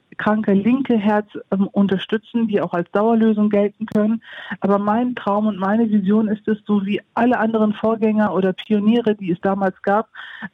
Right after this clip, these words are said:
ein richtig voll implantierbares Kunstherz entwickeln, das geräuschlos, kabellos und verschleißfrei über acht bis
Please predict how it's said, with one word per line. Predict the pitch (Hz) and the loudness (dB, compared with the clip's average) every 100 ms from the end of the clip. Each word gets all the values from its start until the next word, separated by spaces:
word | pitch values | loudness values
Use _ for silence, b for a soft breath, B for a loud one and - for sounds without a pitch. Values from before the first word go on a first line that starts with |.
| _ - | _ -2
ein | 233 254 254 - | 0 2 -2 -2
richtig | 208 226 - 220 | 0 0 0 -2
voll | - 233 | 0 2
implantierbares | 220 - 208 220 208 202 196 - | 2 0 0 0 2 2 0 -2
Kunstherz | - 254 247 220 208 | 0 0 0 -2 0
entwickeln, | 185 180 240 240 226 | -2 0 -2 0 0
das | 196 - | 0 0
geräuschlos, | 196 185 214 240 - 214 214 - | -2 0 0 -2 -2 -2 -2 -2
kabellos | - 226 226 226 214 214 | 0 0 2 0 0 0
und | 196 - | -4 -2
verschleißfrei | 202 - 214 220 - - 202 202 | -2 0 0 0 -4 -4 -2 -2
über | 196 185 185 | -2 -2 -2
acht | 226 | -4
bis | - | -10